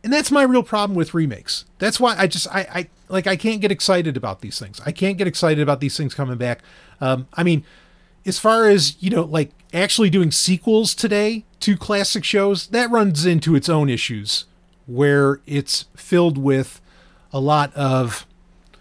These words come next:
modern sensibilities is not the term I want to use, 'cause I don't want, I don't want it to sound like I'm against wokeness or something like that. And it, it, it's that there are modern agendas,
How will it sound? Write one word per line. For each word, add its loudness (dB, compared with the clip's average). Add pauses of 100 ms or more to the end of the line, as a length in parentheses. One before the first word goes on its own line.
(680)
modern 2
sensibilities 0
is -4
not -2
the -12
term -6
I -6
want -6
to -8
use, -8
'cause -4
I 0
don't 0
want, -4
I -4
don't -2
want -2
it -8
to -6
sound -2
like -8
I'm -8
against -8
wokeness -6
or -8
something -8
like -16
that. -14
And -16
it, -20 (100)
it, -14 (1500)
it's -2
that 0
there 4
are 2
modern 2
agendas, -2